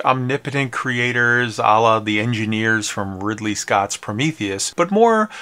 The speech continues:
just a group of quirky scientists who decided one day to throw a bunch of chemicals into a vat and see what happened. Like you, they share a passion for uncovering the truths of the universe.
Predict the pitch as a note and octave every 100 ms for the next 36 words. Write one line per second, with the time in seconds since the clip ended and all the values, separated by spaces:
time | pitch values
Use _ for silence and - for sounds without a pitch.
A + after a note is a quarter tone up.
0 | - - - A3 F#3+ A3+ A3 G#3+ G#3 D#3+
1 | - - F#3 F3 F3+ - F3 F3 A#2+ G2
2 | - B2 A2+ A2 C#3 D3 C3 A#2 B2+ B2
3 | C3 D3 G#2+ - A2 F#2+ - G#2 A2 F3
4 | - D#3+ D#3 D#3+ D3 C#3+ C#3+ E3 D3 G#2+
5 | G2 - G#2+ - A#2 A#2+ D#3 F#3 G#3 F2+
6 | - - _ _ _ - D4 - F3 D#3+
7 | C#3+ C3+ - A#2+ C#3+ - A2 G#2+ - B2
8 | A#2+ G#2 G2+ G2+ - A2 A2+ A2+ G#2+ -
9 | - G#2 - - G#2+ A2+ B2 D3 A#2+ -
10 | - -